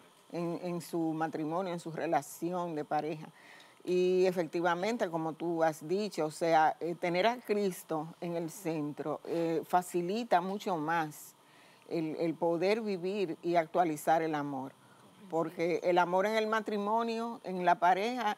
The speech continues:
es un donarse, un entregarse, un morir el uno por el otro. Porque a veces nos cuesta salir de nuestras comodidades y egoísmos,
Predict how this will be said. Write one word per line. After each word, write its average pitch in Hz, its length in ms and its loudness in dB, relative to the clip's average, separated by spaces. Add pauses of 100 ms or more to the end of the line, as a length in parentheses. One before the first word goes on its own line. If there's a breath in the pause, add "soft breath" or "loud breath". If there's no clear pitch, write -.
(100)
es 233 380 -4
un 220 280 -2 (100)
donarse, 165 720 -4 (240)
un 175 180 -6
entregarse, 156 760 0
un 185 160 -2
morir 214 420 2
el 170 160 2
uno 226 400 0 (160)
por 160 160 2
el 143 180 0
otro. 156 380 -2 (720 soft breath)
Porque 185 340 4
a 196 60 6
veces 233 640 0 (100)
nos 185 320 -2
cuesta 220 560 2
salir 165 320 2
de 175 100 0
nuestras 170 360 -4
comodidades 147 880 0
y 151 40 -2
egoísmos, 143 680 -6